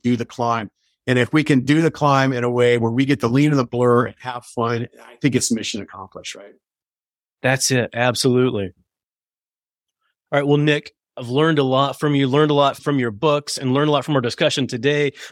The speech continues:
Speaker 2: But where can people go to learn more?
Speaker 1: So you can get, uh, the book, of course, on Amazon. It'll be out in, uh, audio.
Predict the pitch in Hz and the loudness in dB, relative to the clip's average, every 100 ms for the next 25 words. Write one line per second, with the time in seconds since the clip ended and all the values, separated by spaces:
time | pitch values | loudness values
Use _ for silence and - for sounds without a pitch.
0 | _ 131 117 143 175 - 196 165 165 156 | _ -8 0 2 2 -2 -4 -2 -4 -4
1 | 151 127 127 127 127 127 120 117 110 113 | -2 0 2 0 -2 -2 -2 -2 -2 0
2 | 110 92 - _ _ _ _ _ _ _ | -2 -4 -14 _ _ _ _ _ _ _
3 | _ - 202 190 190 175 185 180 147 208 | _ -2 2 2 2 0 2 0 2 0
4 | 196 170 156 143 127 127 127 180 147 - | 0 0 2 2 -2 -4 -2 -2 -2 -4
5 | 156 151 131 127 143 156 156 156 156 127 | -4 -2 -2 -2 -2 -4 -4 -4 -4 -6
6 | 120 156 156 151 143 123 127 123 117 - | -4 0 4 4 2 -2 -6 -12 -14 -6
7 | 131 131 147 147 147 | 0 2 2 2 2